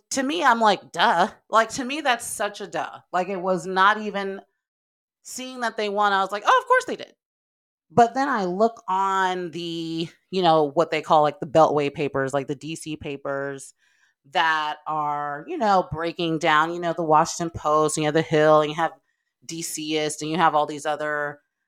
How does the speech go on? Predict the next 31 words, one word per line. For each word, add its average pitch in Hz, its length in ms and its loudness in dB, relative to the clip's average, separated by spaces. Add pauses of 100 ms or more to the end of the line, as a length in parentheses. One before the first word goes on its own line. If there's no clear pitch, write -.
(140)
um, 143 280 0
outlets 165 800 2
that 156 220 -2
break 170 220 -6
down 156 380 2
the 156 80 0
election 220 400 2
results. 180 400 -2
And 269 120 0
there 403 120 4
were 403 100 6
so 302 320 0
many 294 300 -10
people, 247 720 -4
pundits, 277 500 2
again, 262 640 0 (160)
you 196 100 -14
damn 214 360 -2
pundits, 254 580 -4 (440)
saying, 175 480 -2
like, 139 520 0 (1080)
"Well, 156 340 -8
I 160 120 -6
cannot 170 480 -4
believe 151 460 -6
Elisa 151 440 -4
Silverman 143 640 2
lost," 120 360 0
who 147 120 -6
was, 143 180 -6
like, 131 300 -2